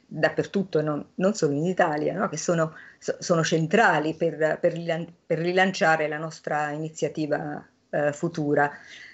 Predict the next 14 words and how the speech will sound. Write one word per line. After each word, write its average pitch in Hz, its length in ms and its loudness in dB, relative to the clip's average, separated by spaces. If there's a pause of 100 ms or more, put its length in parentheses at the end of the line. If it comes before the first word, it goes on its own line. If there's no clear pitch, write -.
(140)
Vorrei 214 240 6
cogliere 180 400 4
l'occasione 175 540 -2
per 160 120 -4
ribadire 156 480 -6
anche 170 260 2
la 156 100 2
validità 156 640 0
dello 160 220 0
sciopero 160 420 -2
femminista 160 640 -2
internazionale 151 960 2
dell'otto 151 400 2
marzo. 147 680 -2